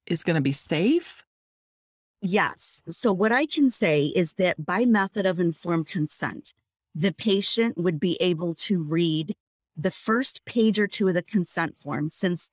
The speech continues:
Speaker 2: the federal regulations changed in two thousand eighteen, to make that consent form a more readable document, to have information that's most needed for a patient in those first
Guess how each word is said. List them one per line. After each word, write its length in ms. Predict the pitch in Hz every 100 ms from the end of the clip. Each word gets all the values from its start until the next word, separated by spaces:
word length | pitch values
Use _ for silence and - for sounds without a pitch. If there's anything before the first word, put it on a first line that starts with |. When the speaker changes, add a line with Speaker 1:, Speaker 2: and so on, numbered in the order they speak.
| -
Speaker 2:
the 140 | 165 -
federal 380 | - 190 175 185
regulations 760 | 175 175 170 175 160 170 165 -
changed 460 | - 175 165 -
in 100 | 165
two 180 | - 165
thousand 400 | 156 160 147 151
eighteen, 560 | 170 151 - 165 127 - - - -
to 100 | 202
make 260 | 190 226 226
that 240 | 220 -
consent 420 | 202 180 190 170
form 220 | - 170
a 60 | 160
more 200 | 160 160
readable 440 | 151 170 165 156
document, 560 | 151 160 147 170 147 101 _ _ _ _
to 140 | - 175
have 280 | 190 190 -
information 960 | 208 226 - 226 196 185 - 185 180
that's 260 | 175 160 -
most 380 | 180 180 196 -
needed 320 | 185 175 156
for 160 | 175 160
a 60 |
patient 500 | - 170 160 - 156
in 160 | 165 156
those 240 | 156 143
first 460 | - 170 160 - -